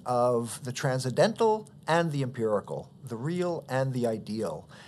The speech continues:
And Leibniz really stressed this because the notion of calculus used at the time a notion of the infinitesimal, that is, the infinitely small.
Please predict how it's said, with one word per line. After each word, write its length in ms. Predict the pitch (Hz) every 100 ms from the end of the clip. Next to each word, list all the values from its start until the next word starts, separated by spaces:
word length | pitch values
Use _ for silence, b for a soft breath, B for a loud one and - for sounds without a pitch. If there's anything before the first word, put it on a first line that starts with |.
| B 151
And 100 | 143
Leibniz 500 | 165 247 214 175 -
really 220 | 165 151
stressed 540 | - - 151 156 -
this 340 | 104 90 - -
because 720 | - 123 - 147 143 139 -
the 160 | - 147
notion 280 | 180 240 208
of 140 | 147
calculus 720 | - 139 143 139 104 101 - - B B B
used 480 | 139 165 190 190 151
at 120 | 143
the 40 |
time 600 | 147 139 117 110 117 120
a 80 | -
notion 340 | 117 120 120 117
of 140 | 104
the 140 | 110 -
infinitesimal, 1040 | 123 117 117 101 - - - 87 60 - -
that 160 | 123 127
is, 180 | 127
the 120 | - 113
infinitely 540 | 135 143 139 123 110 113
small. 680 | - - 101 92 76 71